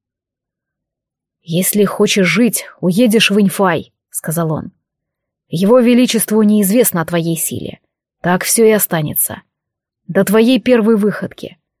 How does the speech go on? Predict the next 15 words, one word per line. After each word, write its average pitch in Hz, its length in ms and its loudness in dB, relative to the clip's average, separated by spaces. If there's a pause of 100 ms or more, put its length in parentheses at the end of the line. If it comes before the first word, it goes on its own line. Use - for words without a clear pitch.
(260)
Попробуешь 214 540 2
сбежать, 202 560 0 (280)
я 208 260 -2
тебя 190 280 0
найду». 185 460 0 (1000)
«Всю - 380 2
жизнь 262 420 2
мечтал 240 460 0
посмотреть 226 560 0
на 247 60 2
людей 196 460 2
в - 60 -16
треугольных 220 760 2
соломенных 190 800 2
шляпках». - 720 -6